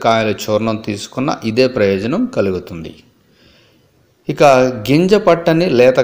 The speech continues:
కాయలు ఉంటాయి కదా, అదే చెట్టుకి నీడను ఎండించి చూర్ణం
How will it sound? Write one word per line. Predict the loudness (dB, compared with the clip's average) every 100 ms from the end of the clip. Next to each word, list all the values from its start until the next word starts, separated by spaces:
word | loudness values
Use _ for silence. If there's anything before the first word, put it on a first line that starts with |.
| 4
కాయలు | 4 4 0
ఉంటాయి | -2 0
కదా, | 0 0
అదే | 2 0 0
చెట్టుకి | -2 -4 -4 -6 -8 -20 _ _ _ _ -6 0
నీడను | 2 2 0 0 0
ఎండించి | 0 -2 -2 -6 -6 -10 -2
చూర్ణం | 2 4 2